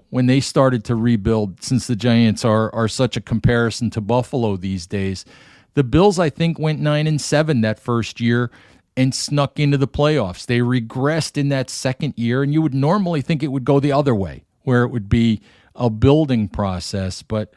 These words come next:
but to me, that's, that's the path. Maybe you get to nine wins, maybe you get to ten wins, and you sneak in as a wild card. I am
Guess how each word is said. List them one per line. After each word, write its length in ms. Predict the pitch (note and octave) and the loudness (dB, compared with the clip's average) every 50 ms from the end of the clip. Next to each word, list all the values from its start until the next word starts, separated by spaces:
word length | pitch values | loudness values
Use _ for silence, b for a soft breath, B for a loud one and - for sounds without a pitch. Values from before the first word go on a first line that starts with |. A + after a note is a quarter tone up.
| b b b b b b b b - | b b b b b b b b -2
but 200 | - F#3 F3+ - | -2 -2 -2 -2
to 120 | - G#3+ | 0 2
me, 300 | G3 G3 G3+ G#3 G#3+ G#3 | 2 4 4 4 4 4
that's, 380 | F#3 D#3 E3 E3+ E3 - - - - C#3+ | 2 2 2 2 0 -2 -6 -12 -8 -2
that's 340 | C3+ D3 D3+ C#3+ - - | 0 0 0 0 -2 -4
the 100 | - C3 | -6 -8
path. 460 | A#2 - - B2 A#2+ G#2+ G2+ G2 - - | -6 -4 -4 -4 -2 -2 -4 -6 -6 -4
Maybe 500 | A2+ A2 A2+ B2 C#3 E3 F3+ F3+ E3 F#3 | -2 0 0 2 2 2 2 0 0 -2
you 180 | F3 E3+ E3 C3+ | -2 -2 -2 -2
get 260 | B2 D#3 D3+ C#3+ - | -2 -2 -2 -2 -4
to 100 | - C#3+ | -6 -6
nine 440 | C3+ C3+ C3 C3+ C3+ C3+ C3+ C3+ C3+ | -4 -2 -2 -2 -2 -2 -2 0 0
wins, 300 | C3 C3 C3 B2+ G#2 G#2+ | 0 0 0 -2 -2 -2
maybe 440 | A2+ A2+ A2 A2+ B2 C3+ C#3+ C#3 D3 | 0 2 2 2 2 2 0 0 -2
you 160 | C#3 C#3 C3 | -4 -6 -4
get 200 | B2 C#3+ C3+ - | -4 -4 -4 -4
to 100 | - C#3 | -6 -8
ten 320 | - - - C3+ C3+ C3+ | -6 -4 -4 -2 -2 0
wins, 240 | C3+ C3+ C3+ C3 A#2+ | 0 0 0 0 0
and 160 | B2 B2+ B2 | 0 0 2
you 80 | A#2 A2 | 0 0
sneak 480 | - - - B2+ C3+ C3+ C3+ B2+ - - | -2 -4 -4 -2 0 0 0 0 0 0
in 140 | C#3 C3 | 0 2
as 160 | B2+ B2+ A2+ B2 | 2 0 0 -2
a 60 | B2 | -4
wild 480 | A#2 A#2 B2+ B2 B2 B2 B2+ A#2 - | -2 -2 -4 -4 -4 -4 -6 -8 -8
card. 320 | - - C3 B2 B2 A#2+ A2 B B B B B B - | -8 -6 -4 -4 -4 -6 -8 B B B B B B -10
I 220 | G#2+ B2 D3 D#3+ | -6 -4 -2 -2
am 260 | D#3 C3+ G2+ F2 E2+ | 0 -2 -2 -4 -6